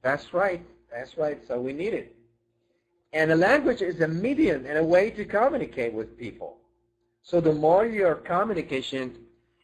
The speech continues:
and the more you have a good language and the more you are expert and flexible with the language, it helps you to think. And actually it helps you to transfer your ideas clearly. And you don't have a problem to think about the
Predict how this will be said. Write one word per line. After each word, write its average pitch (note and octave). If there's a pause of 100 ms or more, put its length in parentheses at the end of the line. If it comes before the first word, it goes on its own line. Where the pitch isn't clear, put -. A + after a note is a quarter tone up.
(120)
and C3+
the C#3+
more F3+
you A3
have C#3
a B2
good F3
language A#2
and A#2
the A#2+
more E3+
you G3
are C#3
expert B2+
and B2 (720)
flexible D#3+
with A2+
the B2
language, C#3+
it F#3+
helps -
you A#3+
to A3
think. A#3 (480)
And C#3
actually F3
it E3+
helps E3
you E3+ (560)
to E3
transfer D#3+
your D#3+
ideas D#3+ (180)
clearly. D3
And B2
you E3+
don't G3
have E3
a D#3
problem D#3
to D3
think D#3
about C#3+
the C3+